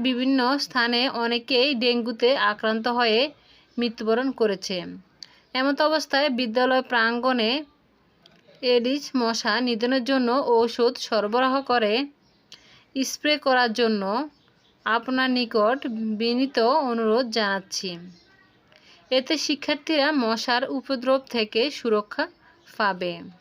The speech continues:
অতএব মহোদয়ের নিকট বিনীত প্রার্থনা, এডিস মশা নিধনের প্রয়োজনীয় ব্যবস্থা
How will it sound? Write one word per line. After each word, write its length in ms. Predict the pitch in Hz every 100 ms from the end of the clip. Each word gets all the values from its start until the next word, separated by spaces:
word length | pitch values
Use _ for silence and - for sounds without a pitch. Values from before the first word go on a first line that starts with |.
| _ _ _ _ _ _ _ _ _ _ - - - - - _ _ _ _
অতএব 440 | 254 254 311 285 311 262
মহোদয়ের 440 | 247 269 294 311 302
নিকট 340 | 294 262 247 285 226
বিনীত 300 | 254 262 277 294 277
প্রার্থনা, 500 | 240 226 247 240 208 269 294 _ _ - - _ _ -
এডিস 340 | 233 233 285 - 262
মশা 340 | 240 226 214 233 285
নিধনের 480 | 247 240 254 233 254 277
প্রয়োজনীয় 520 | 254 233 226 254 277 277
ব্যবস্থা 560 | 247 240 247 - 214